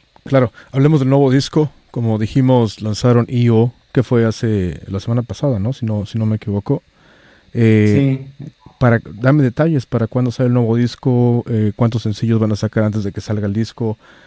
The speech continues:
Speaker 1: Eh, todo lo que nos puedas decir sería, sería bastante chido.
Speaker 2: Ah, bueno, pues el disco va a salir aproximadamente en agosto del próximo año.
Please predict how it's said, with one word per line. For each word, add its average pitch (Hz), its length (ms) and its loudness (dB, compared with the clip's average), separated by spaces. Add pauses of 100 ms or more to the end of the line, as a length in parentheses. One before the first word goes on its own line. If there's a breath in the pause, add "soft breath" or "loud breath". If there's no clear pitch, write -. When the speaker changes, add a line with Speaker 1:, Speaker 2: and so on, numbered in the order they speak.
(120 loud breath)
Speaker 1:
Eh, 101 400 0 (220)
todo 131 160 6
lo 117 120 4
que 113 100 -6
nos 107 160 -4
puedas 117 240 2
decir 120 240 -4
sería, 104 500 -4
sería 110 200 -6
bastante 101 360 -6
chido. - 300 -12 (1300 soft breath)
Speaker 2:
Ah, 131 260 -4
bueno, 143 240 0
pues 135 400 -2
el 143 140 0
disco 170 240 -4
va 202 60 -2
a - 20 -8
salir 165 840 -4
aproximadamente 139 920 -4
en 131 180 -2
agosto 127 400 -8
del 147 100 -4
próximo 135 380 -8
año. 151 220 -6